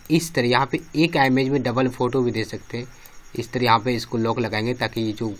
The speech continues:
कटे वो सीधा कटे और ना कोई मोटा ताज़ा जैसा रहता है image वैसा ही कटे।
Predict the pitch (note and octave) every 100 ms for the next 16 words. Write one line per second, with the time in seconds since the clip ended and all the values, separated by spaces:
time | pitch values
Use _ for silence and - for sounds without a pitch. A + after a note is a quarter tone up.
0 | - A2+ A#2+ A#2 A2 - A2 A2 - -
1 | C#3 - - - - - A2+ A2+ A2 A2+
2 | A2+ A#2+ A#2 A2 G#2+ G#2+ A2+ A2 A2+ A2
3 | - G#2+ G#2+ G#2+ G2+ G2+ B2+ B2 D3+ C#3
4 | C3 C#3 C3 C3 A#2 C3 B2+ A#2 - A#2
5 | G#2 F#2 A2+